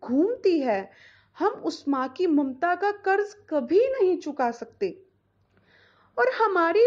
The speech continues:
भारतीय संस्कृति भी यही कहती है कि जब बच्चा छोटा हो तो उसकी सेवा करना माँ का फर्ज है, और जब वो बड़ा हो जाता है और उसके माँ बाप बुजुर्ग हो जाएं,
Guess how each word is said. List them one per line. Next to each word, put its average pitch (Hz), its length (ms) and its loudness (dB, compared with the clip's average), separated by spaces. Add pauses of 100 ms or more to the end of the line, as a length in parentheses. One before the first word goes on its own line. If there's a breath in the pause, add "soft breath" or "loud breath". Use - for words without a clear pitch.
भारतीय 294 400 0
संस्कृति 370 600 -2
भी 330 180 2
यही 302 360 2
कहती 247 480 -4
है 262 280 -4 (360 loud breath)
कि 440 80 2
जब 277 340 -4
बच्चा 254 400 -2
छोटा 240 440 -4
हो 277 580 0
तो 330 60 -2
उसकी 339 440 -4
सेवा 247 400 -4
करना 240 460 -6
माँ 214 280 -4
का 302 180 -6
फर्ज 302 420 -6
है, 196 180 -6 (440 loud breath)
और 196 140 -6
जब 220 300 -2 (300 soft breath)
वो 208 160 -2
बड़ा 208 280 -2
हो 311 220 -2
जाता 320 360 -2
है 339 200 -2 (320 loud breath)
और - 100 -2 (140)
उसके 466 380 -2
माँ 254 260 -2
बाप 202 320 -10 (100)
बुजुर्ग 240 540 -4
हो 247 200 0
जाएं, 208 300 -4